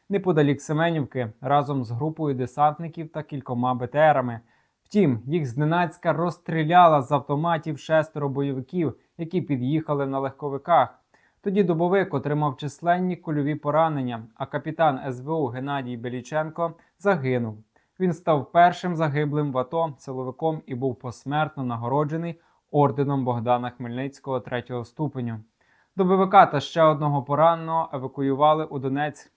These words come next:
та прооперували. Коментуючи цю справу, адвокат Нелі Штепи Олександр Шадрін заявив, що повідомлення про підозру його клієнтці не оголошували.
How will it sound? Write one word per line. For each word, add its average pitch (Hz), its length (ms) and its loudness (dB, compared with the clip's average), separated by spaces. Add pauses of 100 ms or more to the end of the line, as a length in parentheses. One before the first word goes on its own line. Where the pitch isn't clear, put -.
та 170 140 4
прооперували. 127 800 2 (840)
Коментуючи 214 640 4
цю 185 200 -2
справу, 202 480 10
адвокат 143 640 6
Нелі 151 260 0
Штепи 165 440 4
Олександр 139 640 0
Шадрін 165 720 2
заявив, 139 520 0
що - 180 -10
повідомлення 170 600 -2
про 165 220 -6
підозру 143 600 -4
його 143 240 -2
клієнтці 131 580 -6
не 127 220 -6
оголошували. 127 720 -6